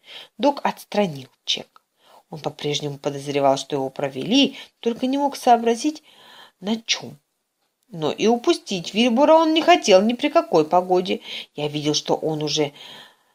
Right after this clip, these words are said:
все взвесил и намерен, держа инопланетянина в неволе, сделаться с его помощью мировой знаменитостью.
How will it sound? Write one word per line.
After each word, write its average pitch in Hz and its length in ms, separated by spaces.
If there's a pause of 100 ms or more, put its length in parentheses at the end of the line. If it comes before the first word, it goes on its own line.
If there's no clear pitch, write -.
(200)
все - 240
взвесил 147 760
и - 160
намерен, 156 500
держа 151 380
инопланетянина 147 800
в 139 60
неволе, 247 560 (260)
сделаться 226 760
с 220 140
его 226 160
помощью 208 600
мировой 143 640
знаменитостью. 139 880